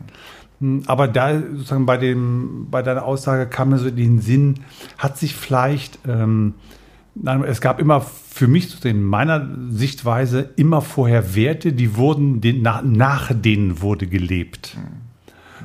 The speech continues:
Speaker 1: Und jetzt sind, du hast gerade die Geschwindigkeit, und das war für mich das Stichwort, angesprochen, dass die Geschwindigkeit von Veränderungen,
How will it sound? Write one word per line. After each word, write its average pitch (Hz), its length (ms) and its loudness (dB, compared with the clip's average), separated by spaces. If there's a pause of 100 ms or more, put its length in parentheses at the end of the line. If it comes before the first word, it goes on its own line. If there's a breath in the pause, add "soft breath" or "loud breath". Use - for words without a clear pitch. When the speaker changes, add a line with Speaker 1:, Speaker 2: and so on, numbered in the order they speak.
Speaker 1:
Und 110 140 4
jetzt 123 200 4
sind, 131 180 2
du 117 80 4
hast 120 140 2
gerade 110 160 -2
die 107 40 -2
Geschwindigkeit, 104 880 -2
und 95 100 -6
das - 160 -12
war 101 120 -4
für 110 80 -4
mich 104 160 -2
das 95 120 -8
Stichwort, 117 600 -10
angesprochen, 117 720 -4 (280 loud breath)
dass 104 200 -4
die - 80 -4
Geschwindigkeit 127 840 -2
von 120 280 -2
Veränderungen, 117 960 0